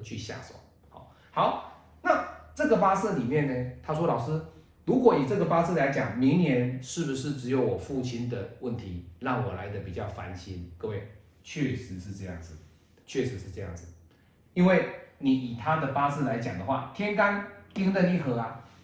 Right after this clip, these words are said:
那丁壬一合之后，他的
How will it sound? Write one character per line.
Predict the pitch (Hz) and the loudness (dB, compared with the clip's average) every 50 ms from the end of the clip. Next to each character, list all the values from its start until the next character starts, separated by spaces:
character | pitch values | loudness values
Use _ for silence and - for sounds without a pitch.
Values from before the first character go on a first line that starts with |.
| - _ - | -20 _ -4
那 | - 269 254 - | -2 0 0 2
丁 | - 254 247 233 | 4 6 6 8
壬 | 233 226 | 8 6
一 | 247 226 | 6 6
合 | 175 180 185 180 | 6 6 6 6
之 | - 202 | 4 4
后， | 196 220 208 - - - - - - - - - | 4 6 4 4 2 -2 -8 -12 -16 -20 -20 -8
他 | - - 262 | -2 0 2
的 | - 214 185 - - - | 2 2 0 -2 -4 -8